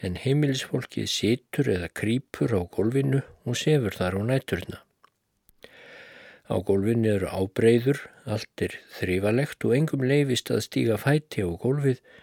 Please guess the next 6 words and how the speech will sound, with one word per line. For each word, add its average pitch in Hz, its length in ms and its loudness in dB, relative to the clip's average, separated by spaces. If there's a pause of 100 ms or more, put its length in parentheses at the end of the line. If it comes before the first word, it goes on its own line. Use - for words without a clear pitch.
(200)
nema 92 240 -2
á 87 80 -4
sokkaleistunum. - 760 -4 (1600)
Þegar 120 260 4
kalt - 380 -2
er, 101 140 0